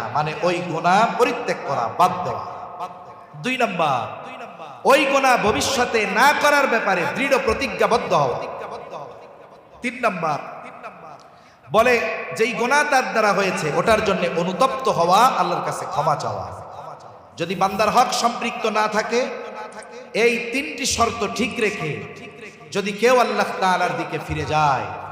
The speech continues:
তাহলে আল্লাহ তাআলা তাকে মাফ করে দিবে। সুবহান। আর যদি বান্দার হক সম্পৃক্ত থাকে, তাহলে বান্দার হক আদায় করতে হবে, কারণ বান্দার হক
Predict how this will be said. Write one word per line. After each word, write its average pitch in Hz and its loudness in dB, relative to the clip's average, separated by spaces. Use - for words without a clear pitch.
তাহলে 165 2
আল্লাহ 170 0
তাআলা 156 0
তাকে 131 -8
মাফ 139 2
করে 117 -8
দিবে। 104 -12
সুবহান। 113 -2
আর 285 8
যদি 285 0
বান্দার 254 2
হক 247 0
সম্পৃক্ত 220 -2
থাকে, 156 -2
তাহলে 185 0
বান্দার 180 0
হক 160 2
আদায় 170 0
করতে 139 -6
হবে, - -10
কারণ 151 -4
বান্দার 190 2
হক 165 4